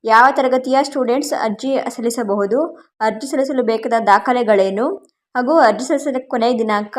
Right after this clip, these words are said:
ಹಾಗೂ ಅರ್ಜಿ ಸಲ್ಲಿಸುವ ಲಿಂಕ್ ಮುಂತಾನ್-, ಮುಂತಾದವುಗಳ ಬಗ್ಗೆ ಸಂಕ್ಷಿಪ್ತ ಮಾಹಿತಿಯನ್ನ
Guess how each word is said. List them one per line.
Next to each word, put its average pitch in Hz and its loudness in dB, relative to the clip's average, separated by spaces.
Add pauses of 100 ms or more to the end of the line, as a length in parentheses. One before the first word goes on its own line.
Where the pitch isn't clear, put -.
(140)
ಹಾಗೂ 247 -2
ಅರ್ಜಿ 220 -4
ಸಲ್ಲಿಸುವ 247 -4
ಲಿಂಕ್ 214 -4
ಮುಂತಾನ್-, 240 0 (260)
ಮುಂತಾದವುಗಳ 247 0
ಬಗ್ಗೆ 208 0
ಸಂಕ್ಷಿಪ್ತ 269 -8
ಮಾಹಿತಿಯನ್ನ 220 -2